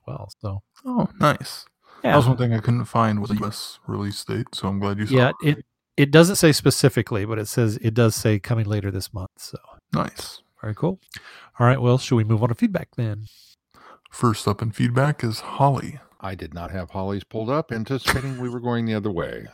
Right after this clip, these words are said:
Speaker 3: Hold
Speaker 2: Oh,
Speaker 3: on.
Speaker 2: okay. First up in feedback is Jamie. <laughs>
Speaker 3: Well, now I switched over, so you're gonna get Holly.
Speaker 2: First up in
Speaker 3: Holly
Speaker 2: feedback is
Speaker 3: writes.
Speaker 2: Holly.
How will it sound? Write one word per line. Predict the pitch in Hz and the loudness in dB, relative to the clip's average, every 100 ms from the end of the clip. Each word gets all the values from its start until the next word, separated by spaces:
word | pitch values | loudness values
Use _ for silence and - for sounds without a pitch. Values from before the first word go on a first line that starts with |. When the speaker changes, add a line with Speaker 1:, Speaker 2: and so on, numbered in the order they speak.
| - | -8
Speaker 3:
Hold | 95 104 95 | -2 -2 2
Speaker 2:
Oh, | 214 131 | 4 2
Speaker 3:
on. | - 85 | 0 0
Speaker 2:
okay. | 151 151 147 | 4 6 4
First | - 156 135 | 6 4 4
up | 123 | 2
in | |
feedback | 117 131 139 143 | 2 4 4 2
is | - | -2
Jamie. | - 214 151 - | -2 0 0 -2
<laughs> | - - - - - - - - - | -10 -12 -16 -20 -18 -10 -10 -10 -4
Speaker 3:
Well, | - 104 | -2 0
now | 95 101 | 0 -2
I | 101 | -4
switched | - 131 - | -8 -12 -6
over, | 87 65 67 | -6 -6 -10
so | - 87 | -8 -2
you're | 82 | -2
gonna | 85 90 | 0 -4
get | 82 85 | -4 -8
Holly. | 80 67 - - _ - _ - - | -6 -6 -8 -12 _ -20 _ -20 -2
Speaker 2:
First | 117 113 | 2 4
up | 117 - | 4 2
in | |
Speaker 3:
Holly | 120 104 | 2 4
Speaker 2:
feedback | 139 143 151 | 6 6 4
is | 139 | 4
Speaker 3:
writes. | |
Speaker 2:
Holly. | 104 110 73 | 6 6 4